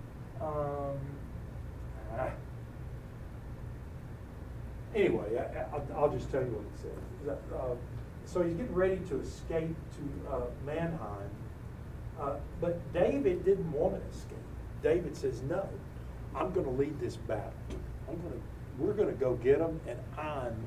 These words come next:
in charge." And David's men says, yeah, does anybody see where it says, "You're worth ten thousand men"? It's in Scripture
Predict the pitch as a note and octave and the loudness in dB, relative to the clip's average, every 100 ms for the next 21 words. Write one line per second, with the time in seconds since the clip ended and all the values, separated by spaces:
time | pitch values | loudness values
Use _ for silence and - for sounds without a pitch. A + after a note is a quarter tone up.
0 | - D3 A#2 G#2+ C#3 B2 - - - - | -6 -4 -4 -2 0 2 0 -2 -6 -8
1 | - - - - - C3+ B2+ E3+ G3 F3 | -8 -6 -6 -6 -2 -2 6 8 8 6
2 | D#3 D#3 F3+ F#3 E3 D#3 E3 D3+ D3 - | 0 2 4 4 4 0 0 2 0 -2
3 | - A3 B3 - C#4 D4+ - A3 G#3 F3 | -2 0 0 0 2 2 2 0 4 2
4 | D3+ - D#3 D3 - - - - - - | 2 2 4 4 2 -6 -10 -10 -8 -8
5 | - - - G#3 A#3 G3+ F#3 F3+ - G3+ | -8 -6 0 4 8 12 10 8 4 4
6 | F3 E3+ D#3 F3 F3+ E3+ E3 F3+ F3+ F3 | 6 6 8 8 8 2 2 4 2 0
7 | - - - - - - - - - - | -6 -8 -8 -8 -8 -8 -8 -8 -8 -8
8 | - - - - - - - - - - | -8 -8 -8 -8 -6 -6 -6 -4 -4 -2
9 | D#3 - - D3 - | -2 -2 -2 -2 -2